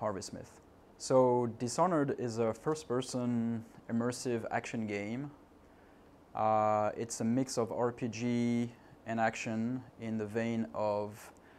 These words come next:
uh, a lot of games that we've liked in the past with, uh, that were made from Looking Glass, for example. Um, and, uh, you play the role of a supernatural assassin.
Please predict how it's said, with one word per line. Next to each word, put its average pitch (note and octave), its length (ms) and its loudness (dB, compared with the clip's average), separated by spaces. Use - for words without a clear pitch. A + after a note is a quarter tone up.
uh, G2+ 300 0
a - 20 -2
lot A2+ 160 0
of G2+ 100 -4
games A2 240 -4
that G#2+ 160 -6
we've A2 120 -6
liked G#2 220 -2
in A#2 60 -6
the G2+ 80 -4
past G2 680 -4
with, G2+ 360 -8
uh, G2+ 320 -2
that G#2 180 -6
were G#2 80 -6
made G#2 240 -6
from G2+ 420 -8
Looking G#2+ 220 -8
Glass, G2 320 -6
for G2+ 140 -4
example. G2+ 520 -8
Um, G2+ 460 -4
and, G#2+ 340 -4
uh, G#2+ 280 2
you A#2+ 160 -4
play B2 280 0
the A#2 140 -2
role A2+ 240 2
of A2 120 -2
a G2+ 100 -2
supernatural A2+ 720 -6
assassin. G2+ 680 -6